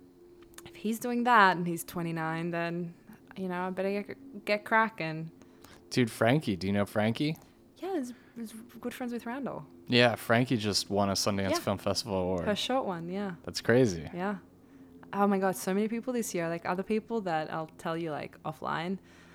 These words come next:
Speaker 1: Um, we got, films got in and
Speaker 2: Really?
Speaker 1: oh, another film school, um,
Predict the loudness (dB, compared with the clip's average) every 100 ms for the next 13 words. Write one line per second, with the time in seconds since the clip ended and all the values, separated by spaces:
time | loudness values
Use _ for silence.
0 | -20 -6 -2 0 -2 -4 -6 -10 -16 _
1 | -20 -20 -20 -20 -20 -16 -10 -6 -6 -4
2 | -4 -4 -4 -4 -4 -4 -4 -6 -10 -12
3 | -16 -20 -6 4 8 10 10 6 4 2
4 | 0 0 -4 -6 -4 -4 -4 -6 -8